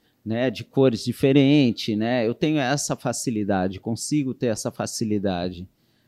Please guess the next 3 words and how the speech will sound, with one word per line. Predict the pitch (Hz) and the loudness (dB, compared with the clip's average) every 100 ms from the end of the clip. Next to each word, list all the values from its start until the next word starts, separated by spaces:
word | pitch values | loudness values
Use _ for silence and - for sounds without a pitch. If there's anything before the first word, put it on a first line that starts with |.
| _ _ _ | _ _ _
né, | 101 110 110 113 _ _ _ _ | -6 -4 -4 -6 _ _ _ _
então, | 127 135 - 160 165 160 123 | 0 0 4 4 4 2 2
é, | 143 135 123 120 117 110 107 101 104 | 4 6 6 6 6 4 4 2 -2